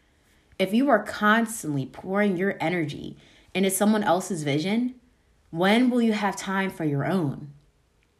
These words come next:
Like I just said a little bit ago, you have to start taking ownership of where you are pouring your energy. If you want to start your own business,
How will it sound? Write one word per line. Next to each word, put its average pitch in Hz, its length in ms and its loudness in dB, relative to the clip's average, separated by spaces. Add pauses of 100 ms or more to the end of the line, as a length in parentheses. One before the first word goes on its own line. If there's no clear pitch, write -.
(420)
Like 196 200 2
I 226 100 6
just 220 220 0
said 233 120 2
a 214 40 4
little 190 240 2
bit 175 160 0
ago, 156 220 -2
you 143 200 -6
have 175 420 0
to 196 100 -8
start - 300 -6
taking - 340 -8
ownership 156 540 -4 (460)
of 165 260 2
where 180 360 4
you 190 360 2
are 156 100 2
pouring 170 380 -4
your 151 140 -2
energy. 160 500 -4 (260)
If 160 160 -8
you 226 100 4
want 302 140 6
to 247 100 -2
start 214 320 2
your 226 100 2
own 208 120 2
business, 220 580 0